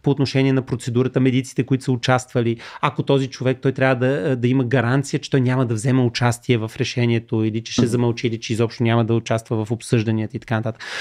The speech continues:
Speaker 1: Тоест, има такива елементи, които са, разбира се, case by case, изведени в, а, м, казуса и то с оглед на фактологията, която имаме по него,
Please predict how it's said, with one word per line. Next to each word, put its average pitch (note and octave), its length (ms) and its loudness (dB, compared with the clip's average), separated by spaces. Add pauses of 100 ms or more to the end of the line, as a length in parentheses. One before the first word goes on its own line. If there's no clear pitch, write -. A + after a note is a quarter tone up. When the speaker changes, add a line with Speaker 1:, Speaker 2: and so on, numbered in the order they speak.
(160)
Speaker 1:
Тоест, A3 220 2
има A3+ 240 4
такива G3 520 2 (160)
елементи, C3 540 4
които F3 200 0
са, E3+ 120 0
разбира C#3+ 360 0
се, - 180 -4
case C#3 200 2
by B2 200 2 (100)
case, F3+ 260 0
изведени A#2 460 2
в, G#2+ 140 -2 (100)
а, B2 40 -4 (320)
м, B2 200 -6 (300)
казуса A#2 460 0
и F3 60 0
то B2 140 -2
с - 180 -6
оглед A#2 280 0
на B2+ 60 -6
фактологията, A#2 680 0
която A2+ 360 -2
имаме A#2+ 260 0
по - 140 -6
него, A3 260 0